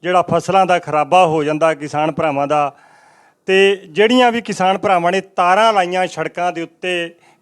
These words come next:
ਕੰਡਿਆਂ ਵਾਲੀਆਂ ਤਾਰਾਂ ਲਾਈਆਂ ਨੇ, ਬਲੇਟ ਵਾਲੀਆਂ ਤਾਰਾਂ ਲਾਈਆਂ ਨੇ, ਕਰੰਟ ਲਾਏ ਨੇ ਸੜਕਾਂ ਦੇ ਉੱਤੇ,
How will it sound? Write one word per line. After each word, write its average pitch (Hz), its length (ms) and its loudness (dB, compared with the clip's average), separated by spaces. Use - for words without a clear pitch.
ਕੰਡਿਆਂ 208 320 2
ਵਾਲੀਆਂ 196 320 2
ਤਾਰਾਂ 175 340 0
ਲਾਈਆਂ 170 360 -2
ਨੇ, 170 200 -2
ਬਲੇਟ 175 560 2
ਵਾਲੀਆਂ 185 400 2
ਤਾਰਾਂ 165 340 0
ਲਾਈਆਂ 160 360 -2
ਨੇ, 160 240 -4
ਕਰੰਟ 226 380 0
ਲਾਏ 220 380 0
ਨੇ 208 280 -6
ਸੜਕਾਂ 220 420 0
ਦੇ 208 80 2
ਉੱਤੇ, 190 360 -2